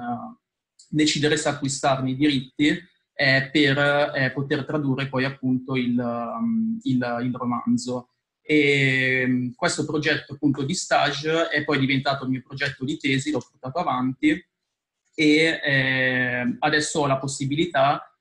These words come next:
di, eh, sperando che questa traduzione venga, venga pubblicata, insomma, che qualche casa editrice acquisti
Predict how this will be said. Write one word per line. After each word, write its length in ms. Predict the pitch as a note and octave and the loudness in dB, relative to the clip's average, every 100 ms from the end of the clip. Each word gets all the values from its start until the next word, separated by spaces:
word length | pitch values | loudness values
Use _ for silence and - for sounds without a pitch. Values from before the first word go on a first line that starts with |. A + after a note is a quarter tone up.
| _ | _
di, 560 | - C#3 C#3+ C#3 C#3+ D3+ | -8 2 4 6 6 4
eh, 640 | D3 C3+ B2+ B2+ B2 B2+ | 2 0 0 0 -2 -2
sperando 560 | B2+ - D3 C#3 C3+ C#3 | -4 -2 0 4 4 4
che 140 | C#3 | 0
questa 460 | C3 C3+ - C3+ B2+ | -2 -2 0 0 0
traduzione 600 | C#3 C#3 D#3 - C#3+ C#3 | -2 -4 -4 -2 2 2
venga, 880 | C3 B2+ B2 B2+ B2 B2 A#2+ A#2+ A#2+ A#2 | 2 2 0 0 0 0 -2 -2 -4 -2
venga 280 | B2+ B2 | -2 -4
pubblicata, 560 | A#2+ B2+ B2 B2 - A#2+ | -6 -8 -6 -6 -6 -8
insomma, 280 | - - A#2+ | -8 -12 -10
che 80 | B2 | -8
qualche 260 | C3 C3+ | -8 -8
casa 180 | C3+ C3+ | -6 -2
editrice 460 | C3+ C3+ C#3+ B2+ C3 | 0 -2 -4 -8 -10
acquisti 680 | - C3+ B2+ - - B3+ | -8 -6 -6 -8 -6 -6